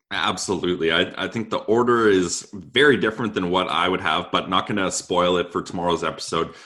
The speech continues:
I'm just gonna give my three quick qualms that I have with the list. And <laughs> look, I feel bad for the Athletic guys. We're getting mad at their list, but thank you for giving us lists to get mad at. It's, uh, nothing personal. We just have a different look at it, obviously, as,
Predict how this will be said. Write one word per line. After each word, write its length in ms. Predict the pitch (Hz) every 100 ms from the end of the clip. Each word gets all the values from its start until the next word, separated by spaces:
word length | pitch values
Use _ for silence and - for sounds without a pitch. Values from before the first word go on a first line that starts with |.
| - - _ -
I'm 100 | 147
just 140 | 143 143
gonna 160 | 151
give 440 | 127 120 123 120 - _ -
my 160 | 107 98
three 600 | - 117 120 123 117 117 -
quick 360 | 120 113 -
qualms 440 | - 92 80 78 -
that 140 | 78
I 80 | 78
have 220 | 85 82
with 140 | 82
the 80 | 76
list. 320 | 78 76 -
And 260 | 92 92 87 - _
<laughs> 220 | - 147 95
look, 380 | 95 87 -
I 240 | 123 107 98
feel 260 | - 147
bad 320 | 110 104 107 107
for 60 |
the 100 | 101
Athletic 460 | 90 - 92 101 95
guys. 280 | 98 107 98
We're 140 | 92
getting 360 | 95 87 92 92
mad 220 | 87 101
at 100 | 101
their 120 | 87
list, 320 | 82 95 - 90
but 180 | 80 -
thank 260 | 110 113
you 80 | 117
for 100 | 90
giving 320 | 85 90 90
us 160 | 85 -
lists 280 | 85 85 -
to 80 | 80
get 240 | 85 80
mad 240 | 78 78
at. 160 | 82 78
It's, 260 | 78 - 90
uh, 140 | 78
nothing 400 | 95 107 - 98 104
personal. 380 | 92 - 87
We 100 | 92
just 180 | 95 -
have 140 | 104 101
a 100 | 92
different 300 | 98 110 104
look 240 | 139 -
at 120 | 73
it, 120 | 76
obviously, 420 | 90 92 - 82 78
as, 260 | 80 78